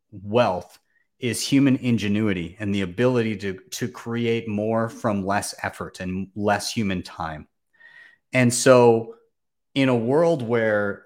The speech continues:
that is true, which we see it's true, right? You were talking about your phone, you're, you're like, the iPhone in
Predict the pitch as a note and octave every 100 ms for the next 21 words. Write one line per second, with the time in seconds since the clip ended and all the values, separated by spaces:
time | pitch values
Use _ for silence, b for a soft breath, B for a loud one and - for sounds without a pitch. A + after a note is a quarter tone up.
0 | G#2 A2 G#2+ G2 - G3 B2 D3+ F#3+ B2
1 | B2+ A2+ - A3+ B3+ - - F#2+ F#2 G#2
2 | G#2 D#3 D3 C#3+ - C#3 D3 C3+ C3+ C#3
3 | - G3 B2 G2+ G#2 A#2+ B2+ C#3 C#3+ B2
4 | - B B - C#3+ C3+ C#3+ C#3+ D3+ F3
5 | F3 F#3 F#3 F#3+ F3+ - C3 B2+ B2 A#2+